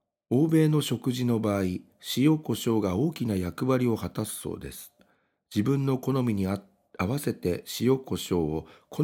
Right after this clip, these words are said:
みの量かけると良いと旅行の本に書かれていました。なんか欧米の食事だと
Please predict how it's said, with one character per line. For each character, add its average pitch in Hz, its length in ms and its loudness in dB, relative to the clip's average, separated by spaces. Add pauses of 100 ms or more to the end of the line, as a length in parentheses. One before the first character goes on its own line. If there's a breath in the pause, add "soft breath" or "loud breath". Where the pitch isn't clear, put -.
(120)
み 135 120 2
の 98 140 -2
量 101 220 2
か - 160 -8
け 131 140 -2
る 131 120 0
と 98 340 -8
良 104 160 6
い - 60 -4
と 82 200 -8
旅 80 140 -4
行 135 240 -2
の 135 80 -2
本 127 220 -2
に 92 100 -8
書 - 140 -16
か 101 160 -2
れ 90 100 -2
て - 140 -14
い - 100 -14
ま - 140 -18
し - 120 -16
た。 - 120 -20 (1400 loud breath)
な 95 60 -2
ん - 20 -2
か - 100 -8
欧 90 180 0
米 139 200 2
の 139 120 0
食 123 300 -2
事 120 120 0
だ 123 100 0
と 78 340 -6